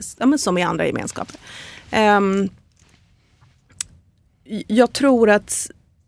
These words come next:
dels om man har det också lite i sig som vi har, men man når dem ju bättre på det sättet än att man kommer in och är checka underbara arvingarna. Det är en annan publik för det. Eh,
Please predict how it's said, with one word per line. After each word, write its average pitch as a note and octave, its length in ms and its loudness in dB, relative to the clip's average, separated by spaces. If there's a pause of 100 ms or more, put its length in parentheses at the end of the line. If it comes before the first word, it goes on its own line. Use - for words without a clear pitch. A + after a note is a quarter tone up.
(260)
dels A#3 300 -2
om A3 60 -2
man F#3 120 -2
har E3+ 160 -2
det D3+ 60 -2
också F3+ 240 -4
lite F3+ 240 -4
i G3+ 140 4
sig - 220 -6
som F#3+ 160 -6
vi A3 160 2
har, G3+ 200 -4
men G#3+ 160 -2
man G#3 180 -2
når A#3 240 -4
dem F#3+ 220 -4
ju F#3+ 120 -4
bättre - 540 -8
på - 120 -14
det F#3+ 180 -2
sättet - 600 -12
än G3 160 -2
att F#3 120 -6
man G3 120 -4
kommer F#3 260 -2
in F#3 220 0
och - 100 0
är - 160 -2 (1040)
checka - 440 -2
underbara F#3 420 -2
arvingarna. F#3 600 0 (720)
Det G3 140 -4
är G3+ 80 2
en A#3 80 2
annan G3 220 0
publik - 320 -10
för - 100 -4
det. - 220 -6 (640)
Eh, F#3 340 2